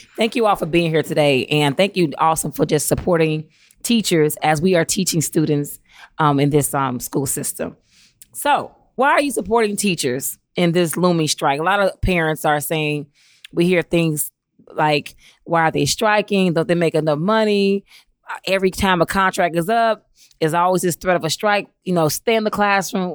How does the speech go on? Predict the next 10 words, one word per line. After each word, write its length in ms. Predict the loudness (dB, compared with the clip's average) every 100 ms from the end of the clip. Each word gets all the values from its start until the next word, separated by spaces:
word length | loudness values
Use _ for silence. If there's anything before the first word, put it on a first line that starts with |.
| -8
What 240 | -4 0
is 220 | 2 0
it? 60 | 0
You 160 | 0
have 140 | 0 0
a 60 |
good, 320 | -2 0 -2 -2 _ _ _ _ -2
decent 360 | 0 0 -2
contract 400 | 0 -2 0 0
proposal. 680 | 0 0 0 0 0 -2 -2